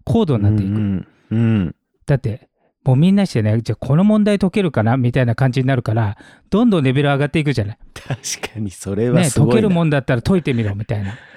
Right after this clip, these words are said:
Speaker 2: はい。
Speaker 1: 感じな、まあ、こう、ちょっとクイズっぽいっていうか、そういうのでこう、発達していくわけ。
Speaker 2: はい。
Speaker 1: で、その中で一番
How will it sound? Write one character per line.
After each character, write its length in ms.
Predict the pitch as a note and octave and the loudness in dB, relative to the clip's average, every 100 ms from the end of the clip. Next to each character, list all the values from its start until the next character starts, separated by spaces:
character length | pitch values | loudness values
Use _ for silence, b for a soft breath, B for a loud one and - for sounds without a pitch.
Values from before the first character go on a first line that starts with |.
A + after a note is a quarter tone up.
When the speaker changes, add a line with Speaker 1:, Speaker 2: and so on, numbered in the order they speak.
| B | B
Speaker 2:
は 380 | - G2+ G2 F#2 | -8 -6 -6 -8
い。 160 | F2+ _ | -12 _
Speaker 1:
感 400 | - - G3 G#3 | -6 0 2 2
じ 200 | G3+ G#3+ | 0 0
な、 380 | G#3+ A3 G3+ B2 B B B - | 0 0 0 -2 B B B -4
ま 100 | C#3+ | -4
あ、 60 | |
こ 140 | - C#3 | -2 -6
う、 100 | - | -4
ち 100 | - | -8
ょ 20 | |
っ 20 | E3+ | -8
と 100 | C3+ | -8
ク 220 | - G#3+ | -2 0
イ 100 | A#3 | 2
ズ 120 | B3+ | 0
っ 40 | |
ぽ 200 | A#3 A#3+ | 0 -2
い 40 | F3+ | -2
っ 20 | |
て 120 | - | -2
い 120 | G2+ | -2
う 80 | G2+ | -4
か、 260 | - G#2+ - _ _ _ | -8 -12 -12 _ _ _
そ 300 | - - C#4+ | -10 -4 0
う 60 | C#4 | 2
い 20 | |
う 40 | |
の 120 | A3 | 2
で 100 | D#3+ | 0
こ 300 | - G2+ G#2+ - | -2 -6 -8 -16
う、 40 | _ _ _ | _ _ _
発 260 | - - - | -8 -6 -2
達 240 | C#3+ C#3 | -2 0
し 40 | A#2 | -2
て 120 | A2+ | -2
い 60 | - | -2
く 80 | |
わ 80 | G2+ | -6
け。 140 | - - _ _ _ _ _ _ | -8 -20 _ _ _ _ _ _
Speaker 2:
は 320 | - F#2+ F#2+ | -8 -4 -4
い。 200 | D#2 _ _ _ _ _ | -6 _ _ _ _ _
Speaker 1:
で、 80 | C3+ | -8
そ 180 | - G#3+ | -2 0
の 120 | B3+ | 2
中 300 | C4+ G#3+ D3+ | 0 0 0
で 160 | E3+ | 0
一 300 | C3+ A#2 F#3+ | 0 0 -2
番 400 | F3 F3 E3 E3 | -2 0 0 -2